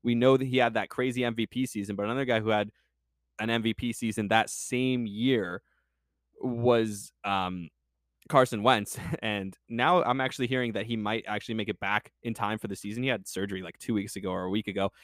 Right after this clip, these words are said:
and now he might make it back for week one, which is even crazier in, in, in Indianapolis. So we'll see what happens with them. Jared Goff is another guy. He was the same,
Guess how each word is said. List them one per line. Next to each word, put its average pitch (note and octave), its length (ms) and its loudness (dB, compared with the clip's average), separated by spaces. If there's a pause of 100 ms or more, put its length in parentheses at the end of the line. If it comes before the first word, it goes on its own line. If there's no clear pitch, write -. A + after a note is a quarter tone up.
(220)
and A2+ 60 -2
now A#2 100 6
he A#2+ 80 6
might A2 220 4
make A2 160 0
it F#2+ 60 -4
back G#2 200 2
for G2 100 -6
week G2+ 220 -4
one, G2+ 200 -2
which F#2 140 -6
is G#2 120 -4
even G2 260 -4 (180)
crazier F#2 440 -2
in, F#2+ 100 -6
in, G2 120 -2
in F#2+ 260 -2
Indianapolis. G#2 640 2
So G2 100 0
we'll F#2+ 100 0
see - 120 0
what G#2 100 6
happens G2+ 300 4
with F#2 120 -4
them. A2 240 6 (920)
Jared G#3 220 10
Goff G3 240 8
is C3+ 100 2
another B2 240 2
guy. F2+ 180 -6
He C#3 200 2
was C#3 260 4
the A#2 120 -4
same, D3 420 -2